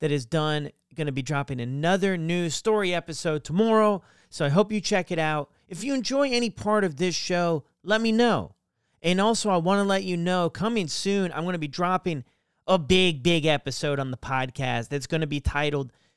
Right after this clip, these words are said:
Ten Things I've Learned from Hearing One hundred Sober Stories. So let's get right into it. How's it going, everyone? Today is National Sober Day, and I'm here with my friend Megan.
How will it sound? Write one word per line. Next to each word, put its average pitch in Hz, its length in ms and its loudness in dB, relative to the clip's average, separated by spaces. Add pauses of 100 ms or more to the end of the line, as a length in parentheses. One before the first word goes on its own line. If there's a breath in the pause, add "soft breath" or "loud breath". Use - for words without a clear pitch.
(140)
Ten 226 480 2 (340)
Things 190 380 -2
I've 175 220 0
Learned 151 520 -2 (360)
from 143 180 -6
Hearing 151 440 -2
One 147 200 -2
hundred 165 460 -4
Sober 156 420 0
Stories. 104 720 -6 (640)
So 170 200 0
let's 190 200 4
get 202 180 2
right 190 200 4
into 139 340 0
it. 87 120 -10 (1600)
How's 165 240 6
it 175 40 2
going, 175 280 4
everyone? 156 600 2
Today 175 540 2
is 170 160 0
National 165 560 0
Sober 151 560 2
Day, 143 580 0
and 127 240 -4
I'm 123 100 -4
here 139 180 -2
with 123 120 -4
my 123 120 -2
friend 127 320 -4
Megan. 123 440 -2